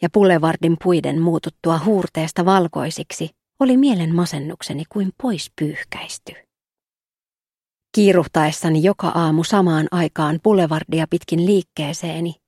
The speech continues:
olin oppinut tuntemaan monet vastaantulijat, jotka menivät hekin työhönsä.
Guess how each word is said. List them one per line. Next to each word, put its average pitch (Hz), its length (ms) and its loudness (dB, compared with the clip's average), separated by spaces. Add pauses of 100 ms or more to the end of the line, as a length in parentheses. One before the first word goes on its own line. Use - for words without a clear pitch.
(200)
olin 262 220 4
oppinut 190 420 -2 (120)
tuntemaan 165 540 0
monet 233 340 -2
vastaantulijat, 156 840 -2 (340)
jotka 190 240 2
menivät 170 420 0
hekin 151 320 -4
työhönsä. 143 540 -10